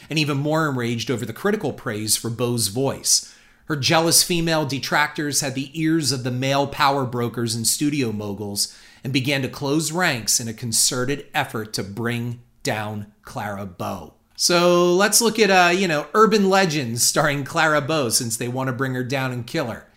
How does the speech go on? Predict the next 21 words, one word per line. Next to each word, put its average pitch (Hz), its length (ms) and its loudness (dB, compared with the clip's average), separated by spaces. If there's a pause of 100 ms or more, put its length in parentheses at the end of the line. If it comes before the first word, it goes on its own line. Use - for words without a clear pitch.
(140)
If 139 160 -2
ever 156 260 4
a 202 60 4
star 170 460 4
was 123 240 -2
made 135 360 -2
by 139 260 2
public 165 500 -4
demand, 151 520 -6
it 110 100 -12
was 110 140 -4
Clara 113 400 -8
Bow. 113 380 -2
Are 135 80 -2
you 127 160 -2
seeing 175 420 4
the 165 100 -4
connection 135 800 -6
to 135 100 -6
Tara 113 340 -6
Reid? 117 420 -6